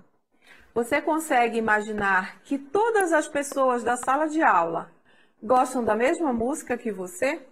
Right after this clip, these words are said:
Que todas as pessoas da sua sala conhecem os mesmos tipos de instrumento? Que todas as músicas que elas ouvem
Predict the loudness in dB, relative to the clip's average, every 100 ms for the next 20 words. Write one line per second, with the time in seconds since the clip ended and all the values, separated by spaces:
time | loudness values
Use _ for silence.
0 | _ _ _ -4 -2 0 2 4 2 2
1 | 0 -2 2 0 2 0 0 -2 0 0
2 | 2 2 4 2 0 -6 -12 _ _ _
3 | _ -2 0 2 2 2 0 -4 -4 0
4 | 2 2 2 0 0 -4 -4 -2 -6 -4
5 | -8 -8 -8 -4 -4 -6 -6 -10 -10 _
6 | _ _ _ _ _ _ -20 -20 _ -4
7 | -2 2 2 4 4 4 2 0 2 2
8 | 2 0 -2 -2 -2 -2 0 2 0 2
9 | 2 2 0 -6 -8